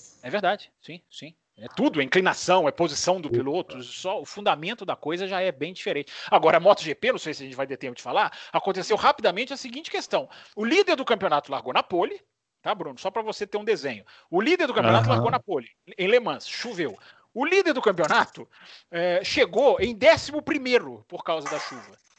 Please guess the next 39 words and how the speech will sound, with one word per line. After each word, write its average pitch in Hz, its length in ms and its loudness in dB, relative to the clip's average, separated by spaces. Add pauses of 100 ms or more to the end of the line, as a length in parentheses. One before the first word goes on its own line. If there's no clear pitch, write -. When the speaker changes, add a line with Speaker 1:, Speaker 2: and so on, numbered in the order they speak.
Speaker 1:
Brigou 277 380 2
com 269 160 -2
seus 202 300 -4
rivais 165 500 -4
pela 175 220 2
décima 208 580 4
posição, 175 340 -8
tava 190 200 -2
os - 100 -10
três 339 260 2
primeiros 196 360 -2
do 196 60 -12
campeonato 190 420 0
brigando 220 340 0
pela 220 180 2
décima, 233 460 -2
décima 196 300 -6
primeira 202 320 -4
e - 20 -12
décima 220 300 -6
segunda. 170 420 -16 (720)
O 320 360 2
líder 302 300 4
do 254 80 -2
campeonato 247 400 2
chegou 254 320 0
em 262 80 -6
nono, 233 420 -2 (600)
eh, 208 260 -2 (180)
e 262 120 2
ampliou 320 720 6
a 285 100 2
sua 330 280 0
diferença 233 720 -2
na 233 120 -6
liderança 196 460 -4
do 165 40 -20
Speaker 2:
Nossa. 180 120 -10
Speaker 1:
campeonato. 151 380 -8